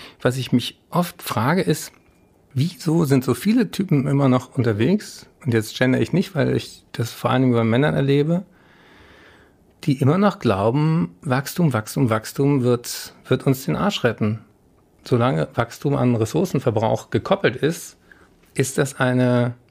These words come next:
tödliche Sackgasse. Und dieses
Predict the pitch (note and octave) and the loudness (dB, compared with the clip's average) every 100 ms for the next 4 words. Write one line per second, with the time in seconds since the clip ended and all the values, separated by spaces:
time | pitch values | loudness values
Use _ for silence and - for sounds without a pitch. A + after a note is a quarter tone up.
0 | _ _ _ _ - - C3+ D#3+ C3+ D#3 | _ _ _ _ -6 0 0 0 -2 0
1 | D#3+ D#3+ C#3 _ _ _ _ _ _ _ | 2 0 -4 _ _ _ _ _ _ _
2 | _ _ - F#3 G3 G#2+ - A#2 A2+ - | _ _ -4 -4 -2 -2 -2 -4 -4 -8
3 | - - - - - - B2+ A#2+ - _ | -20 -20 -20 -20 -12 0 2 2 -8 _
4 | G3 C#3+ A2+ A#2+ A2+ - - | -4 -2 0 0 -2 -4 -14